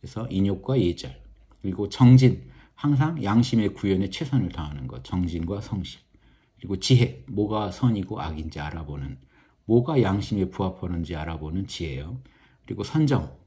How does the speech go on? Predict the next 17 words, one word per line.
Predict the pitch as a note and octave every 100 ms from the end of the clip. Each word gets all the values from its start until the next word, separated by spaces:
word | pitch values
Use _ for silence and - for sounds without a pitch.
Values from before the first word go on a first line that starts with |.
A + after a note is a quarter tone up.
| -
이 | G#2 G2+
깨어있음이 | C#3 C3 A#2+ - G2 G2 A2+
유교에서는 | F#2 F#2+ G2 F2+ E2+ G#2 B2+
선비들이 | B2+ C3 B2+ A2+ F#2+
강조했던 | - F#2 E2+ D#2 D#2
경이죠. | - F2+ F2+ D#2 - - _ _ _ _ _ _
늘 | G2 F#2+
깨어있음의 | F2+ G#2+ G2 F#2 F#2+ F2
정신, | D#2 D2+ - F#2+
경의 | - F2 F2
정신이죠. | C#2 D2 - C#2+ C2 F2+ - _ _ - _ -
이렇게 | C#3 C3+ D3
우리 | A2+ C3
민족은요, | A2+ F#2+ F#2+ F2+ F#2 C3+ -
불교로 | - A2+ G#2+ B2 C3 B2+
유교로 | F2+ F2+ F#2+ B2 D3+ -
바꿔왔지만, | - - A2 D#2 - G2+ - C2